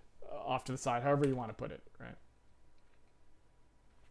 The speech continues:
So anyway, we get back to the exact same thing that I showed before,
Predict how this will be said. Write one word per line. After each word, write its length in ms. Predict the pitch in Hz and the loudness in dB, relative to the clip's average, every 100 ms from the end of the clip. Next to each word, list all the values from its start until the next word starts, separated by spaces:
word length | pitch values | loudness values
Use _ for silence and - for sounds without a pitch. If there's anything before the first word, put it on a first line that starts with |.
| - - - - - | -20 -20 -18 -18 -10
So 200 | - 247 | 12 12
anyway, 400 | 247 302 262 185 | 12 10 10 10
we 120 | 165 | 10
get 220 | 202 269 - | 8 6 12
back 260 | 254 285 | 12 12
to 80 | - | 6
the 120 | 208 | 4
exact 540 | 196 156 147 240 277 - | 6 4 6 6 6 4
same 260 | 240 233 | 4 6
thing 200 | 220 208 | 8 8
that 100 | 190 | 10
I 80 | 165 | 8
showed 280 | 151 180 160 | 8 6 6
before, 480 | 143 185 147 110 | 4 6 8 6